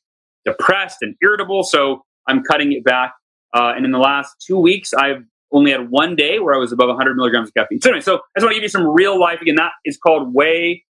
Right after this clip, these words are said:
of Life. Great app to track specific commitments that you make. That way, you know, if I don't have this, by the way, I don't remember. I can't remember the last, you know, there's, like, ten different things I'm committed to either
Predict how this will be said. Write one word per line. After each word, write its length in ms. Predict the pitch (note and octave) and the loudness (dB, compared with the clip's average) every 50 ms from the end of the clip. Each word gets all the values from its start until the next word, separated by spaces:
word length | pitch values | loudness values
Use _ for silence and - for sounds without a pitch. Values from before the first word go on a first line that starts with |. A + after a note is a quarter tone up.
| _ _ - | _ _ 0
of 360 | C#3+ D3 D3+ D3+ D3+ D3 D3 D3+ C#3+ _ _ _ _ _ _ | 0 2 2 2 0 -2 -4 -6 -14 _ _ _ _ _ _
Life. 340 | - B2+ C#3 D#3 A3 A3 - _ _ _ _ _ _ _ _ _ - | 0 0 0 0 -2 -8 -12 _ _ _ _ _ _ _ _ _ 0
Great 340 | B2+ B2+ C#3+ D#3+ F#3+ G3 - | 2 4 4 2 0 -2 -2
app 280 | - E3 F3 G3 - - - - | -2 0 0 -2 -4 -8 -8 -4
to 100 | - D3+ | -4 -4
track 600 | - - - D3 - A3+ B3+ A#3+ F3+ C#3+ D#3+ - _ _ _ _ _ _ _ _ _ _ _ | -4 -2 -2 0 0 0 0 0 -4 -6 -8 -12 _ _ _ _ _ _ _ _ _ _ _
specific 800 | - - - F3 D3+ - - - - G#3 A3 A3 - A3 - - | -10 -4 -2 -2 -2 -2 -6 -4 0 0 0 0 0 -4 -6 -6
commitments 440 | - F#3+ G3+ G#3 G3 G3+ F#3+ - | -4 -4 -2 -2 -2 -4 -4 -2
that 160 | - F#3+ - D#3+ | -2 -2 -2 -2
you 80 | D#3+ | -2
make. 380 | D#3+ A#3 B3 G3 D#3 D3 C#3+ _ _ _ _ _ _ - | -2 -2 0 -2 -4 -6 -10 _ _ _ _ _ _ -2
That 200 | D#3 F3 F#3 F3 | 0 0 0 0
way, 340 | F#3 F#3+ F#3+ F#3 F#3 F#3 - | 0 0 0 0 0 -2 -4
you 160 | E3 D#3+ E3+ E3+ | -4 -2 0 0
know, 220 | E3 D#3 D3+ - - _ _ - | 2 0 -2 -4 -10 _ _ -2
if 140 | F3 E3 | 0 0
I 100 | G3+ G#3+ | 2 0
don't 200 | A#3+ C4 B3+ A3 | 0 -2 -4 -4
have 220 | G3+ G3+ G3+ A#3 A3+ | -2 -2 -2 -2 -2
this, 160 | C4 C#4 C4+ | -4 -2 0
by 160 | - C#4 C#4+ | 0 0 0
the 80 | C#4+ D4 | 0 0
way, 220 | D4 D4 D#4 C4+ - | 0 0 0 0 -2
I 60 | A#3 C4+ | -2 -2
don't 180 | D#4 D#4+ B3+ A3+ | -2 -4 -4 -2
remember. 540 | A3 F#3+ E3 D3+ C#3 C3+ C#3 D#3+ F#3+ A3 A#3 | -2 -2 0 0 0 0 2 2 0 0 0
I 60 | A3+ | -2
can't 260 | A#3 - - - C4+ B3 | -4 -4 -4 -4 -2 -2
remember 360 | G#3 F3 E3 E3 F3 F3 F3 | -2 -2 -2 -2 -2 -2 -2
the 60 | E3+ | 0
last, 380 | D#3 D#3+ D#3+ E3 D#3+ - - - | 2 2 0 0 -2 -6 -12 -6
you 260 | E3 G#3+ A#3 A#3+ C4+ C4 | -4 -2 -2 -2 -2 0
know, 60 | A3+ | 0
there's, 160 | A#3 C4 B3 | 0 2 2
like, 180 | C4 B3+ - _ _ _ _ _ _ _ _ _ | 0 -2 -2 _ _ _ _ _ _ _ _ _
ten 260 | - - F#3+ A3 A3+ A3 | -2 -2 0 0 0 0
different 320 | A3 A3 - G#3+ F3 C#3+ | 0 0 0 -4 -4 -2
things 320 | - F#3 G3+ A3+ A3 F#3 | -2 -2 -2 -2 -2 0
I'm 180 | F#3 E3+ D#3+ D3 | 0 0 -2 -4
committed 320 | - D#3 E3+ F#3+ G3 F3+ | -2 0 0 0 0 0
to 60 | D#3+ E3+ | -2 -2
either 320 | E3+ F#3 E3+ E3+ D#3 B2+ | 0 0 0 0 0 -2